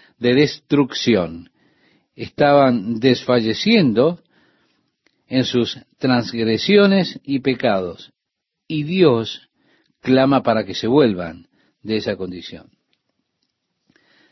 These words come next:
"Y tú, hijo de hombre, di a los hijos de tu pueblo, la justicia del justo no lo librará el día que se rebelare,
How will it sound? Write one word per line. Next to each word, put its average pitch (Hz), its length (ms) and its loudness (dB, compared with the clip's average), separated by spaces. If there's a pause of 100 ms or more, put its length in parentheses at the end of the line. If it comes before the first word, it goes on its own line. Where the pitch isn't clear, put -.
(360)
"Y 160 160 -2
tú, 185 220 8
hijo 165 260 4
de 139 100 8
hombre, 131 320 4
di 156 180 4
a 127 60 4
los 113 200 0
hijos 127 400 -2
de 117 240 -2
tu 110 180 -4
pueblo, 87 540 -2 (580)
la 123 240 0
justicia 151 560 -2
del 113 140 2
justo 147 440 -2
no 147 140 2
lo 135 120 2
librará 120 600 2
el 107 180 -2
día 127 220 0
que 107 80 -6
se 110 120 -4
rebelare, 98 640 -4